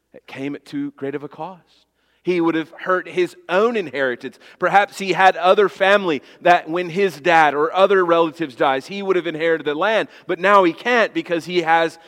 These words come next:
Elimelech's and Mahlon and Chelon's responsibilities. Regardless, we see then that Boaz redeems the land.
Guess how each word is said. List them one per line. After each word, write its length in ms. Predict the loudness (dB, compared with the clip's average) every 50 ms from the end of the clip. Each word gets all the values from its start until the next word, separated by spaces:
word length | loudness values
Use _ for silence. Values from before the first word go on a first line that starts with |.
| -8 -4
Elimelech's 760 | -2 0 0 0 0 0 0 2 0 0 -2 -6 -14 -20 -18 -10 -8
and 200 | -8 -6 -6 -4
Mahlon 520 | -4 -2 -2 -2 -2 -4 -4 -6 -6 -8
and 180 | -12 -12 -12 -14
Chelon's 680 | -14 -10 -8 -8 -6 -6 -8 -10 -12 -14 -18 -20 -20 -20
responsibilities. 1040 | -20 -20 -16 -12 -12 -12 -12 -12 -16 -18 -14 -14 -12 -12 -14 -16 -18 -20 _ _ _ _ _ _ _ _ _ _ _ _ _ _ _ -2
Regardless, 680 | -2 0 2 6 8 10 10 10 8 6 4 2 2
we 160 | -4 -8 -8
see 260 | -8 -6 -6 -4 2
then 180 | 2 2 2 2
that 200 | 0 -2 0 2
Boaz 800 | 4 4 6 6 6 6 6 4 2 0 -2 -4 -6 -8 -12 -20 _ _ _ _ _ _ _ _ _ _ _ _ _ _ _ _ _ _ _ _ _ _ _
redeems 1200 | -4 -4 -4 -4 -6 -8 -6 -4 -2 -2 -2 -2 -2 -4 -6 -6 -10 -12 -14 -16 -20 -20 -20 -20 _ _ _ _ _ _ _ _ _ _ _ _ _ _ _ -6
the 120 | -2 -2
land. 560 | 0 2 2 2 0 0 -2 -6 -10 -14 -20